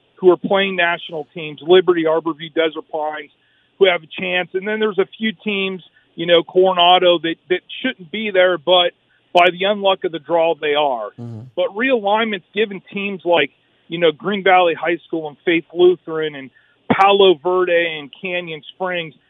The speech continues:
Speaker 1: that, that, you know, had flashes of success in the last decade, but their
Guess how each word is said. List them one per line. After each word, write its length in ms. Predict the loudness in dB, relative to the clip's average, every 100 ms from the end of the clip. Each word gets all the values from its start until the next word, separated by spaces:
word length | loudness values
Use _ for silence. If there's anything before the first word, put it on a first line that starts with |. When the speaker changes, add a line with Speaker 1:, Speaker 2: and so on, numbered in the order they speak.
| _ _ _
Speaker 1:
that, 140 | 0 0 -2
that, 120 | -4 -4
you 140 | -8
know, 180 | 0 0
had 560 | -2 -2 2 2 2 -4 _ _ _ _ _
flashes 520 | -2 0 -2 -8 -18
of 60 | -18 _
success 460 | -18 _ 0 0 -4
in 80 | -8
the 40 |
last 300 | -6 -4 -6 -2
decade, 520 | 0 0 -2 -4 -6 -10 _ _ -4
but 140 | -4
their 100 | -2